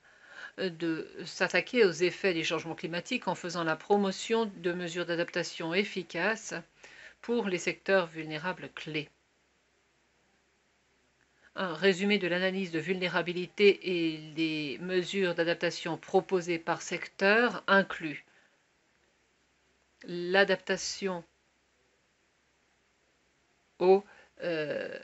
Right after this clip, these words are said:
problèmes hydriques. Les sécheresses se répètent pratiquement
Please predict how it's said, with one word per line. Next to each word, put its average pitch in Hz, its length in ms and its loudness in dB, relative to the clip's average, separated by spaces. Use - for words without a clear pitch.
problèmes 196 320 6
hydriques. 175 480 -4
Les 214 100 4
sécheresses 269 640 4
se 240 80 4
répètent 214 560 2
pratiquement 208 600 -2